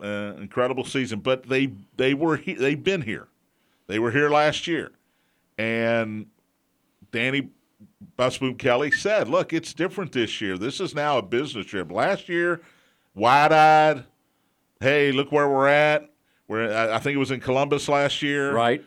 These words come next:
Speaker 2: right.
Speaker 1: Uh, now it's more of, "Hey, we're on a mission here," and, um,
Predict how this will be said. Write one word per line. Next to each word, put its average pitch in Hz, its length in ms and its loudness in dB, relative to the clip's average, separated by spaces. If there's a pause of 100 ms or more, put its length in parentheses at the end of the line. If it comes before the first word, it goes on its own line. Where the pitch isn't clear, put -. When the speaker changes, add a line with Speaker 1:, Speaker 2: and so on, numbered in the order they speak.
Speaker 2:
right. 98 320 -10
Speaker 1:
Uh, 113 400 2
now 135 420 2
it's 127 220 -2
more 131 320 2
of, 123 540 4
"Hey, 120 240 2
we're 117 240 0
on 123 160 2
a 92 140 -2 (160)
mission 131 420 -4
here," 127 360 -2
and, 98 420 -6
um, 95 400 -4